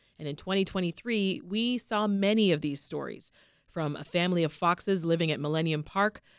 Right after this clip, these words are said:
to lion cubs being born at Lincoln Park Zoo, and even a giant semi-aquatic dinosaur. Now, on the flip side,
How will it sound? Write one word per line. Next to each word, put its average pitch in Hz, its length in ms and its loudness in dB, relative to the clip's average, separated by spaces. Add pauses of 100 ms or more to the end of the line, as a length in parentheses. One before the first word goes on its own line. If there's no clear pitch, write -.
(120)
to 160 100 -8
lion 180 400 2
cubs 196 340 0
being 165 240 0
born 165 240 2
at 170 120 -2
Lincoln 160 280 -4
Park 165 260 -8
Zoo, 160 380 0 (160)
and 151 120 -16
even 277 260 0
a 180 80 0
giant 190 440 -2
semi-aquatic 185 880 -4
dinosaur. 165 640 -4 (540)
Now, 190 140 4
on 196 100 4
the 180 80 0
flip 277 240 -4
side, 131 320 -6